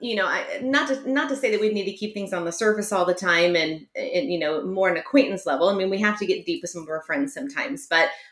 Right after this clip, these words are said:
when we're constantly seeing things pop up on social media and someone's posting something new, uh, and we get a notification on our phone, we jump to go look at what that is. Or if we see a text message, you know, we want to read what they say because it might be something important.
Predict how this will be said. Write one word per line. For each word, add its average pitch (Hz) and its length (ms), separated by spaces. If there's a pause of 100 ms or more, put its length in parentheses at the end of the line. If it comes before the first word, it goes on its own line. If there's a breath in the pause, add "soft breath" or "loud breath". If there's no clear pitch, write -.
when 196 120
we're 196 160
constantly 202 720 (280 loud breath)
seeing 233 360
things 196 240
pop 190 240
up 175 100
on 170 140
social 160 320
media 180 280
and 160 140
someone's 165 300
posting 175 340
something 165 420
new, 160 380 (340 loud breath)
uh, 170 60
and 185 180
we 190 100
get 190 120
a 180 80
notification 185 520
on 170 60
our 160 60
phone, 170 320
we 170 100
jump 165 260
to 190 100
go 165 160
look 170 280
at 151 200
what 156 180
that 147 160
is. 190 300 (360 loud breath)
Or 208 220
if - 80
we 208 80
see 208 160
a 185 80
text 233 320
message, 156 540
you 185 100
know, 165 140
we 180 160
want 180 240
to 175 180
read 175 200
what 180 200
they 214 140
say 285 240
because - 220
it 190 40
might 185 120
be 202 60
something 185 360
important. 190 500